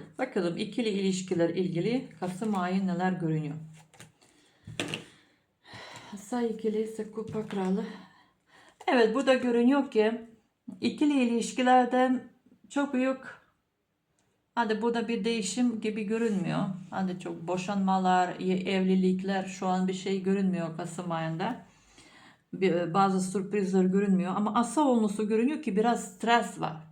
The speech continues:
Çok fazla stres. Partnerler birbirine çok fazla yüklüyorlar gibi görünüyor.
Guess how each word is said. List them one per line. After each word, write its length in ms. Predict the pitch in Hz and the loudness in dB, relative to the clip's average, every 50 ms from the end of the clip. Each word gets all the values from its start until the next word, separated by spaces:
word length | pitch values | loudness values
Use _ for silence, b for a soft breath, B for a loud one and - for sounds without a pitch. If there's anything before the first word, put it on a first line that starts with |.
| b b b b b b b b b b b - - - - - | b b b b b b b b b b b -20 -20 -20 -12 -6
Çok 180 | - 277 254 | -4 -4 -2
fazla 380 | - 240 226 220 202 196 202 190 | 0 0 0 0 0 -2 -4 -4
stres. 480 | - - - 202 170 - - - - - - _ _ _ _ _ _ _ _ _ _ _ _ _ _ _ _ _ | -6 -6 -4 -4 -4 -4 -6 -10 -16 -20 -20 _ _ _ _ _ _ _ _ _ _ _ _ _ _ _ _ _
Partnerler 640 | - 233 233 - - 220 196 185 180 180 185 190 185 - - - - _ _ _ - | -4 -4 -4 -2 0 2 2 2 2 2 0 -2 -4 -6 -12 -20 -20 _ _ _ -10
birbirine 560 | 226 226 254 233 202 196 196 190 185 202 208 208 | -6 -4 -4 -2 0 0 2 2 2 2 0 -2
çok 180 | - 226 - | -6 -6 -4
fazla 280 | - 208 202 185 196 185 | -4 -4 -4 -2 -2 -2
yüklüyorlar 500 | 185 175 165 - 175 165 165 156 151 147 | -2 -2 -4 -6 -4 -4 -2 -2 -2 -4
gibi 340 | 147 147 - - 147 139 143 | -4 -6 -6 -8 -8 -8 -8
görünüyor. 360 | 151 143 139 - - - | -8 -8 -8 -8 -8 -10